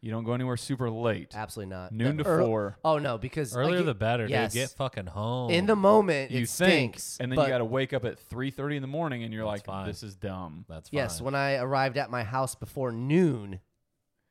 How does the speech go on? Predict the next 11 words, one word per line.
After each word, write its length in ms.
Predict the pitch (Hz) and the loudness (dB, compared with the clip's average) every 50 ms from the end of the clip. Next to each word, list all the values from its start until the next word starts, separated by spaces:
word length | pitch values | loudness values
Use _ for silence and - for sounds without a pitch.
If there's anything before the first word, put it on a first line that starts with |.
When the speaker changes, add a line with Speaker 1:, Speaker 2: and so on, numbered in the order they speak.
| _ _ _ _ _ _ _ _ _ - | _ _ _ _ _ _ _ _ _ -6
Speaker 2:
that's 260 | 120 120 117 113 - | -2 -2 -2 -2 0
awesome. 460 | 127 113 104 101 - - 80 73 69 _ - | 0 0 0 -2 -4 -8 -12 -14 -14 _ -8
Speaker 3:
Yeah. 40 | - 98 | -6 -6
Speaker 1:
Again, 220 | 87 110 127 120 104 | -4 -4 -6 -6 -6
at 140 | 104 - - | -6 -8 -4
what 260 | 107 110 101 - - | -2 -2 -2 -2 -4
cost? 640 | - - - 117 107 95 71 - - - - - - | -10 -4 -2 0 0 0 -2 -8 -14 -16 -16 -10 -6
Speaker 2:
Nothing. 520 | 117 131 139 139 - - 123 98 87 - - _ | -4 -2 -2 -2 -2 -4 -6 -8 -8 -12 -14 _
I 80 | - 131 | -4 -4
was 180 | 135 135 120 - | -4 -4 -4 -6
fine. 440 | - 131 127 123 113 104 92 85 | -6 -4 -4 -4 -4 -6 -8 -10